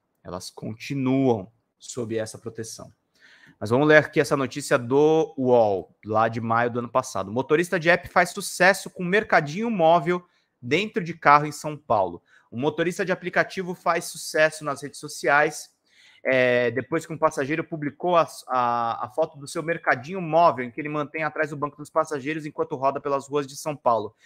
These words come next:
Gilberto Felipe Lima Neto, de cinquenta anos, vende balas, refrigerantes e até mesmo cervejas para passageiros durante o trabalho de condução que ele exerce há cinco anos. O cara faz isso pra completar renda, gente,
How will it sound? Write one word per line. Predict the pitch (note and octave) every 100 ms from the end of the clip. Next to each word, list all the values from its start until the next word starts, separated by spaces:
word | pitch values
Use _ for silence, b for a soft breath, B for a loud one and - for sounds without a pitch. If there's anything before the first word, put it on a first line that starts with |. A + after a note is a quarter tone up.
| b b
Gilberto | A#2 C3+ D#3+ F#3+ -
Felipe | F3 E3+ E3+ E3
Lima | D#3+ D3+ C#3
Neto, | C3+ C#3 C3
de |
cinquenta | - C3 C#3 C#3 E3
anos, | F3 F#3+ G#3 - _ _ _
vende | C#3 F3 F#3
balas, | D#3+ E3+ F3+
refrigerantes | E3 E3+ E3 D3 D#3+ F3
e | E3
até | -
mesmo | D#3 D#3 D3+
cervejas | - F#3+ C#3+ E3 D#3+
para | - D#3
passageiros | - D3 C3+ A#2+ D3 C#3+
durante | C#3+ C#3+ -
o |
trabalho | D#3+ C#3 C3+ C#3+ D3 b b b
de | B2
condução | - F3 E3 - D#3+
que | E3
ele | D#3+
exerce | B2+ C#3+ D3
há |
cinco | - - D#3+ F3
anos. | C#3+ G#2+
O | - - - -
cara | G#3+
faz | G3 D#3
isso | D#3 -
pra | D#3
completar | E3+ D#3+ C#3+ E3 D#3+
renda, | C3+ C#3+ A#2 G2+
gente, | F#2+ _ _